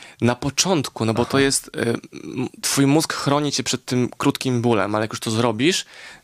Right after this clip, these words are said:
Speaker 1: pójdziesz na siłownię, no to twoje ciało ci za to dziękuję, ale na początku jest opór przed działaniem.
Speaker 2: Mhm.
Speaker 1: Ludzie chcą wydać swoje książki. No jak się s-, w książkę pisze?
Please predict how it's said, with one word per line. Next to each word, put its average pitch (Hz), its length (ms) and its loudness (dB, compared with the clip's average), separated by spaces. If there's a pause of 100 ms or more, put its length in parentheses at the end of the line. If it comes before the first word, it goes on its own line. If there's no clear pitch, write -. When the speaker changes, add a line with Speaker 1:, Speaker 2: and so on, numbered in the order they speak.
Speaker 1:
pójdziesz 127 240 2
na 127 60 0
siłownię, 117 600 0 (340)
no 127 80 0
to 127 360 0 (180)
twoje 147 280 0
ciało 139 320 2
ci - 100 -4
za 127 60 -6
to 120 60 -6
dziękuję, 117 540 0 (420)
ale 113 140 0
na 120 80 0
początku - 260 -6
jest - 180 -2
opór 139 220 0
przed 113 160 -8
działaniem. 107 460 0 (120)
Speaker 2:
Mhm. - 260 -12 (260)
Speaker 1:
Ludzie 139 260 2
chcą 135 180 0
wydać 135 180 2
swoje 127 240 0
książki. 101 520 -2
No 117 80 2
jak 139 80 0
się - 80 -2
s-, - 120 -4
w - 180 -10
książkę - 320 -4
pisze? - 320 -6